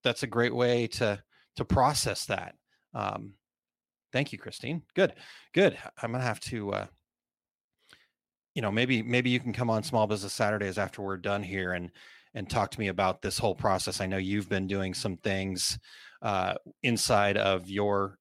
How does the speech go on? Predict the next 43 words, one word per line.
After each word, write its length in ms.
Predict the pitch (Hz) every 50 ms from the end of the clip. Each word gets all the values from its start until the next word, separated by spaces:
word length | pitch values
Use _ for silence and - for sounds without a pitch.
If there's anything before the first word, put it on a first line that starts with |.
| _ - 123
group, 380 | 110 120 127 156 180 175 - - -
uh, 280 | - 120 107 104 104 104
Women 240 | 107 110 113 113 104
in 60 | 104
Garment 260 | 101 110 120 131 123 117
Decorating, 420 | 123 117 - 127 113 110 110 104 - - - _ -
plus 380 | - - 127 117 - - - - _ _ -
inside 400 | 123 110 101 - - 123 107 104
of 100 | 101 95
your, 360 | 101 101 98 98 98 101 -
your 100 | 110 104
podcasts 720 | - - 120 110 113 113 - 117 107 107 101 - - - - -
and, 300 | 131 107 95 95 95 92
uh, 220 | 95 95 98 104 110 _ _ - - - - - -
and 100 | 113 107
all 120 | 104 104
the 60 | 98 95
different 320 | 110 107 - - 107 -
content 440 | - - 113 107 98 - 113 98 -
that 100 | 110 98
you're 140 | 95 110 -
putting 320 | - 120 113 104 98 92
out. 240 | 92 90 95 - -
So, 320 | - - 120 98 92 87 _ _ - - - _ -
um, 280 | 107 101 95 92 98 -
I'd 160 | - 98 - -
love 300 | 101 98 98 104 104 95
that 200 | 98 92 92 -
perspective. 640 | - 104 - - - 101 - - - 101 98 92 -
Thank 180 | - 104 98 98
you, 80 | 98
Christine. 540 | - - 98 90 - - 92 98 131 175 - _ _ _ _ _ _ _ - _ _ _ _ _
And 180 | 110 95 92 90
Nan, 280 | 92 95 104 127 151 156
I 120 | 117 107
love 220 | 104 104 95 101
it 120 | 104 107 -
too. 240 | - 170 170 127 - - -
Thank 180 | 135 131 - -
you. 80 | 90 - _ _ _ _ _ _ - -
All 80 | 123 131
right, 240 | 143 113 90 - - -
cool. 280 | - 147 123 - -